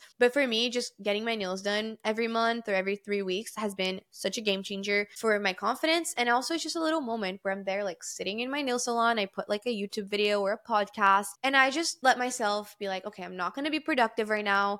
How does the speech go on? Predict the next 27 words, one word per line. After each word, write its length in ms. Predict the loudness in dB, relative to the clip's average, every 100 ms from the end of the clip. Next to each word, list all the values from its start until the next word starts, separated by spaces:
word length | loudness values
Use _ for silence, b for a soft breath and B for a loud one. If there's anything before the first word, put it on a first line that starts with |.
| B
I'm 140 | 4
just 160 | 4 -2
gonna 200 | -4 -4
take 220 | -6 -10
care 140 | -6 -8
of 80 |
myself. 580 | -6 -8 -8 -6 -6 -6
This 180 | -12 -12
is, 120 | -8
like, 200 | -8 -8 -10
an 100 | -10
investment 600 | 0 2 2 -2 -4 -6 B B 0
in 220 | 2 4
my 360 | 8 10 10 8
well-being." 640 | 4 2 2 0 0 0 -4 2
Again, 220 | 4 4
if 100 | 0
you 80 | 2
have 460 | 6 8 8 4
the 80 | -2
means 340 | -2 -6 -6 -6
to 120 | -4
do 160 | -2
this, 380 | 0 2 2 -2
of 180 | -4 -6
course, 460 | -4 0 0 -2 -4 8
but 320 | 10 10